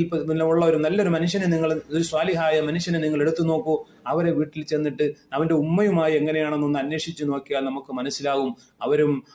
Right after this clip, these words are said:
അവരെ മാതാവും പിതാവുമായി നല്ല ബന്ധത്തിലായിരുന്നു, നല്ലതുപോലെ നോക്കുന്ന ബാപ്പായെയും ഉമ്മയെയും സ്നേഹിക്കുന്ന ഒരു മകനായിരുന്നു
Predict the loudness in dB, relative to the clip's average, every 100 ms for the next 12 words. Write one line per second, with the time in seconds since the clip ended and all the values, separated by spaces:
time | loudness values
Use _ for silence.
0 | -2 0 2 0 2 4 4 4 0 -4
1 | 0 2 2 0 0 -2 -8 -10 -2 2
2 | 4 4 4 2 2 2 2 2 0 0
3 | 0 -2 -8 -8 -2 2 4 4 4 4
4 | 2 0 -2 -2 -2 -6 -12 -4 -2 -2
5 | 2 2 4 2 2 4 4 2 0 -2
6 | 2 2 2 2 2 2 0 -2 0 0
7 | 2 2 0